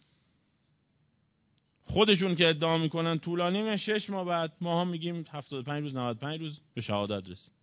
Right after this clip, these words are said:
سه تا بیشتر نموندن. یکی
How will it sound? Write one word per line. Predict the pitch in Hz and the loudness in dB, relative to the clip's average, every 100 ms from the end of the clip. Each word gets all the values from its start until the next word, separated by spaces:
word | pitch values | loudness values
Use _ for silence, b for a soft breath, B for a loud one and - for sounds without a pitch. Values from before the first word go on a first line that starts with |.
| _ | _
سه | - 214 208 | -2 2 4
تا | 220 | 4
بیشتر | 190 208 208 | 2 0 2
نموندن. | 233 226 180 160 156 156 - _ b b b b b b b - | 4 4 2 0 -2 -4 -12 _ b b b b b b b -8
یکی | 131 240 262 277 | 0 2 2 -2